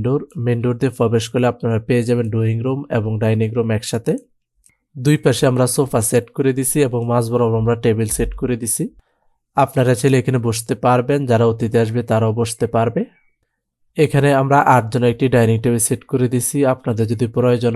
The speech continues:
হয়, তাহলে আপনারা আরও বড় বা ছোট ডাইনিং টেবিল সেট করতে পারেন। এই কর্নারে থাকবে হলো বেডরুম ওয়ান। বেডরুম ওয়ানে প্রবেশ করার জন্য এই পাশে ডোর থাকবে। এই বেডরুম আমরা বেড সেট করে দিছি। এই পাশে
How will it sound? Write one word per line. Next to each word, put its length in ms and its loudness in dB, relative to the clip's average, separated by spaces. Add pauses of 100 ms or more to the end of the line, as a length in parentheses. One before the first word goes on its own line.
হয়, 240 0
তাহলে 340 0
আপনারা 320 -2
আরও 200 -2
বড় 140 0 (100)
বা 60 0 (120)
ছোট 180 -4 (160)
ডাইনিং 280 2
টেবিল 240 -2
সেট 200 -6
করতে 240 -4 (100)
পারেন। 200 -2 (760)
এই 240 4
কর্নারে 380 2 (100)
থাকবে 260 0
হলো 120 2 (100)
বেডরুম 360 0
ওয়ান। 220 2 (120)
বেডরুম 280 0
ওয়ানে 260 2
প্রবেশ 280 0 (100)
করার 240 0
জন্য 200 -2
এই 100 -4
পাশে 260 -2
ডোর 120 0 (140)
থাকবে। 340 -2 (480)
এই 140 0
বেডরুম 380 2
আমরা 200 2
বেড 140 2 (100)
সেট 160 0 (100)
করে 240 0
দিছি। 220 -2 (720)
এই 180 4
পাশে 180 2